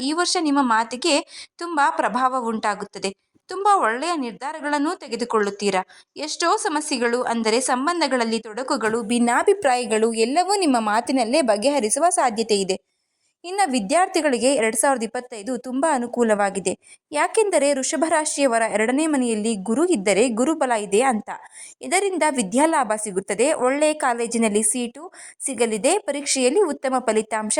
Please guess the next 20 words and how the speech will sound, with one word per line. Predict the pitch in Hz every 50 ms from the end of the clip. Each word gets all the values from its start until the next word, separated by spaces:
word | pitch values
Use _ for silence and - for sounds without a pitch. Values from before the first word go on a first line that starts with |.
| 220 -
ಓದುವ | - 208 214 269 311 392 381 381 359 -
ಆಸಕ್ತಿ | - 240 233 233 - 226 214 - - 196
ಹೆಚ್ಚಾಗಲಿದೆ. | - - 240 - - - 233 208 190 196 190 180 170 165 185 190 _ _ _ _ _ _ _ _ _ _ _ _ _ _ _ _ _ _ -
ಇನ್ನು | - 320 349 359 359 359
ಆಸ್ತಿ, | - - - 240 294 302 - - 311 311 320
ಮನೆ, | 294 240 208 220 247 277 294
ಭೂಮಿ | 269 233 214 233 262 262 285 285
ಖರೀದಿ | 285 262 233 220 214 190 220 220
ಮಾಡೋರಾದ್ರೆ | 214 202 185 190 190 214 220 214 196 180 175 180 - 330 330 349 349 - _ - - _ -
ಈ | 320 339
ವಸ್ತುಗಳನ್ನ | 294 294 285 - - 381 381 339 302 269 254 247 277
ಖರೀದಿ | 202 - 233 240 247 226 262
ಮಾಡೇ | 247 233 202 196 208 269 320
ಮಾಡ್ತಾರೆ. | 339 277 208 190 180 - 208 190 180 180 - _ _ - _ - 226
ಗುರುಗ್ರಹ | 233 311 349 403 - - 339 349 330 349 339
ಇದೆಲ್ಲವನ್ನೂ | 302 233 202 202 190 208 254 285 320 339 381 427 415
ನೀಡುತ್ತಾನೆ. | 320 262 247 233 220 226 - 214 202 196 196 196 - _ _ _ _ -
ಇದೆಲ್ಲಕ್ಕೂ | 226 202 233 220 233 247 262 262 262 403 494
ಸಹಾಯವನ್ನು | 539 - 381 294 262 247 240 240 240 240 233 233 269 415 415
ಕರುಣಿಸ್ತಾನೆ. | - 277 240 247 240 233 - - - 196 196 190 190